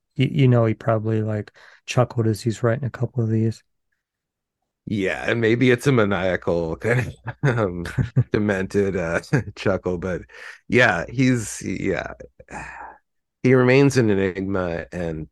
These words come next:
Speaker 2: that's why we keep listening to the, the albums.
Speaker 1: Yeah, uh, agreed. So, uh, let's see. Anything else that you had on, on this? Oh, uh, before we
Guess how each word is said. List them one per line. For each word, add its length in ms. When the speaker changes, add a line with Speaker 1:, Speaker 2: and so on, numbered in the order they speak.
Speaker 2:
that's 300
why 220
we 160
keep 260
listening 380
to 60
the, 220
the 160
albums. 560
Speaker 1:
Yeah, 300
uh, 160
agreed. 520
So, 420
uh, 340
let's 220
see. 400
Anything 380
else 260
that 160
you 360
had 320
on, 380
on 180
this? 240
Oh, 300
uh, 320
before 260
we 280